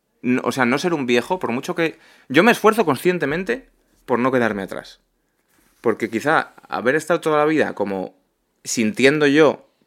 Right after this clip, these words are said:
que, que, que estaba como al cabo de las cosas y que me enteraba de todo y que escuchaba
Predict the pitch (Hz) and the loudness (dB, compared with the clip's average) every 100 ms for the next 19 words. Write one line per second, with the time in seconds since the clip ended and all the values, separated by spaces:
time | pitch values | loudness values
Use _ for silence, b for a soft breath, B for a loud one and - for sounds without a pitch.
0 | _ _ - 107 98 - 101 95 - 92 | _ _ -2 -2 -2 -6 -8 -8 -10 -6
1 | 123 127 127 120 113 104 117 123 117 - | -2 -2 -2 -2 -2 0 0 2 0 -2
2 | 143 131 113 101 95 95 101 113 113 131 | -4 -4 -6 -8 -8 -8 -4 -2 0 0
3 | 135 117 107 101 104 113 110 104 | 0 0 -2 -8 -10 -6 -4 -4